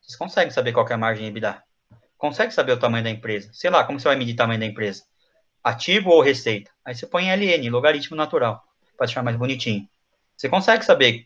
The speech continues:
quanto tempo a empresa tá, tá aberta, tá, foi fundada, pra ver a maturidade. Isso é mais, é mais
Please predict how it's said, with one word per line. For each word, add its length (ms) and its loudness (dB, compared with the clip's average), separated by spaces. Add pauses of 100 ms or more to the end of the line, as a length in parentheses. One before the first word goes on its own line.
(140)
quanto 300 2
tempo 260 0
a 40 0
empresa 340 -2
tá, 420 0
tá 140 2
aberta, 420 -2 (380)
tá, 340 -2 (220)
foi 180 4
fundada, 520 2 (240)
pra 100 4
ver 60 4
a 60 2
maturidade. 600 0 (460)
Isso 160 0
é 20 6
mais, 260 2 (100)
é 120 4
mais 340 0